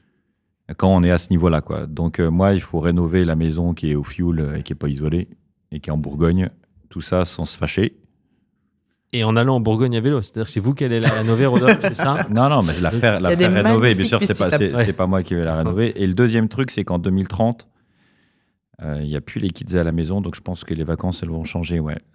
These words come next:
Speaker 1: Euh, il y a toute
Speaker 2: Ouais.
Speaker 1: la période où on trimballe les enfants à l'arrière, Noémie en a parlé, où,
Speaker 2: Mm, mm.
Speaker 1: où, euh, bah, le, en tout cas, il faut tout repenser, euh, par rapport au, au, au congé, parce que le train, c'est cher, ça demande d'être organisé, enfin, c'est différent.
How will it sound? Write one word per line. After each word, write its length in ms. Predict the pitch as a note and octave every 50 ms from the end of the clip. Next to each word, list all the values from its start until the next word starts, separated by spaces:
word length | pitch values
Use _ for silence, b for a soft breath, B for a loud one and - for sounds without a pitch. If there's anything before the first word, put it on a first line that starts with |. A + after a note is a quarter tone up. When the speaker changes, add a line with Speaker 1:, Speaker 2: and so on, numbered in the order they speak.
| -
Speaker 1:
Euh, 220 | - D2+ D2+ D#2 D#2+ D#2
il 60 | D2+
y 60 | D2+
a 40 | D#2
toute 160 | - - -
Speaker 2:
Ouais. 60 | G2+ -
Speaker 1:
la 60 | G2
période 420 | - - F#2+ F2+ F#2 F#2+ F#2 F2+ F2+
où 60 | D#2+
on 60 | D#2
trimballe 340 | D#2 - - E2+ E2+ F2+ F#2
les 160 | F#2 F2+ E2+
enfants 320 | F2 F2 E2 - - F2+ F2
à 60 | E2+
l'arrière, 440 | E2 D#2 D#2 D#2 D#2+ D#2+ E2+ D#2+ D#2+
Noémie 320 | D#2 D2+ D#2 D#2+ D#2+ E2
en 120 | D#2+ D#2+ D#2
a 100 | D2+ D2+
parlé, 400 | - D#2 D2+ D#2 D#2+ E2 E2+ E2
où, 240 | D2+ C#2+ C#2+ D2 D2+ -
Speaker 2:
Mm, 120 | G2 F#2+
mm. 260 | F#2+ F2+ F#2 F#2+ F#2+ F#2 b b b b b b b _ - _
Speaker 1:
où, 240 | - D#2+ D#2+ D#2+
euh, 380 | D#2 D#2 D2+ D2+ D2 D2 D2 C#2+
bah, 260 | D2 D2 D2 D2 D#2 D#2
le, 680 | D#2 D#2 D2+ D2+ D2 D2 D2 D2+ D2 C#2+ D2 D2 - - _ _ _
en 60 | -
tout 120 | F2 - -
cas, 100 | - A#2
il 60 | A2
faut 120 | - -
tout 160 | F#2+ - C#3 B2+
repenser, 400 | - - - G#2+ G2+ - - G#2+ G#2+ G#2+
euh, 300 | G2 F2+ E2+ E2 E2 D#2+
par 140 | D2+ - E2+
rapport 340 | E2 E2 D#2+ - F2+ F2 D#2+
au, 440 | E2 E2 D#2+ D#2 D#2 D#2 D2+ D2 D2+
au, 960 | - - - D#2+ D2+ D2+ D#2 D#2+ - - - - - - - D#2+ D#2 - -
au 40 | D#2+
congé, 400 | D2+ - - E2+ F2 E2+ G2 A2
parce 240 | A2 - D#2+ - -
que 100 | - -
le 280 | E2 D#2+ D#2+ D#2 F2 F2
train, 240 | - - F#2+ F#2 F2+
c'est 160 | - - E2+
cher, 260 | - - G2+ G#2+ G#2
ça 120 | - - F#2+
demande 200 | F2 F#2 F2+ E2+
d'être 220 | F2 E2 - F2+
organisé, 500 | E2 E2 E2+ E2+ E2 D#2 D#2+ D2+ F2+ F#2+
enfin, 140 | F#2+ - -
c'est 120 | - F2+ D#2+
différent. 440 | D#2 E2+ - F#2 F2 E2 F#2+ A2+